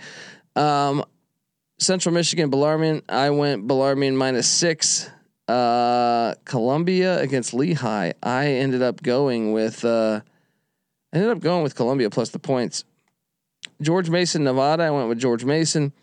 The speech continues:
plus three and a half. I think the wrong team's favored there. Nevada's been a mess, but I know Mason lost two in a row, so that's not great. Hartford and Merrimack, I ended up going with the Hawks of Hartford. They,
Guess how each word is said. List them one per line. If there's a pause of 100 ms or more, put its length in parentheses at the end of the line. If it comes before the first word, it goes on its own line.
(460)
plus
three
and
a
half. (200)
I
think
the
wrong
team's
favored
there.
Nevada's
been
a
mess,
but
I
know
Mason
lost
two
in
a
row,
so
that's
not
great. (1120)
Hartford
and
Merrimack,
I
ended
up
going
with
the
Hawks
of
Hartford.
They,